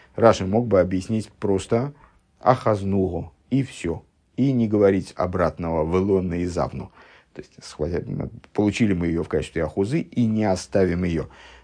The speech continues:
Мог бы просто сказать, получили мы её в качестве ахузы.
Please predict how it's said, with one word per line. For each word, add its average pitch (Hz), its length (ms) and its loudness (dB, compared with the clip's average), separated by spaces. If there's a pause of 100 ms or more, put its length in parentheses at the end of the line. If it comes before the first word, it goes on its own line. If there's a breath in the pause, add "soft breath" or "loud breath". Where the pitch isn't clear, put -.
(140)
Мог 151 360 0
бы 254 80 0
просто 240 220 -2
сказать, 147 320 0
получили 156 460 2
мы 107 160 4
её 117 260 2
в 170 80 -2
качестве 127 540 2
ахузы. 92 480 -2